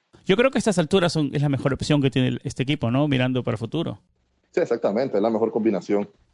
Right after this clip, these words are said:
Speaker 2: a futuro. Pero como te decía anteriormente, todo va en de-, todo va en dependencia de si se clasifica Champions League o no.
Speaker 1: Estas próximas semanas son totalmente vitales.
Speaker 2: Exactamente.
Speaker 1: Am,
Speaker 2: Eh,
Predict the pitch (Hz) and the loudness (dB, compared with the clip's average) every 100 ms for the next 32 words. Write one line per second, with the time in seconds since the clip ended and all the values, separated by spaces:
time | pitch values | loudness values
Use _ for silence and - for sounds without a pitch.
0 | - 95 98 107 110 92 - _ _ 110 | -10 -8 -4 0 0 0 -8 _ _ 2
1 | 104 113 107 107 92 117 127 131 135 131 | 2 2 2 2 2 4 4 4 2 2
2 | 139 117 131 127 104 107 117 110 110 110 | 2 0 -2 -2 0 2 4 4 2 0
3 | 110 - 117 117 120 117 113 104 107 113 | -4 0 2 2 2 -2 -4 -2 -2 0
4 | 120 104 95 - 95 104 98 - - 107 | 2 2 2 -4 -6 -6 -6 -10 -6 -2
5 | 101 - 107 113 95 92 104 98 90 - | -2 -2 -6 -4 -6 -2 -2 -4 -8 -10
6 | 156 - 143 143 147 147 135 123 131 135 | -10 -6 -4 -2 -2 0 0 2 2 2
7 | 139 117 139 135 131 127 131 131 135 131 | 2 2 0 0 -2 0 2 4 2 2
8 | 127 120 117 117 110 104 - - _ _ | 0 0 -2 -6 -10 -14 -20 -20 _ _
9 | _ _ _ _ _ _ _ _ 107 - | _ _ _ _ _ _ _ _ -6 -2
10 | 101 90 95 - 87 - _ - 107 104 | -2 -2 -4 -6 -10 -12 _ -2 2 4
11 | 156 151 156 | 4 2 0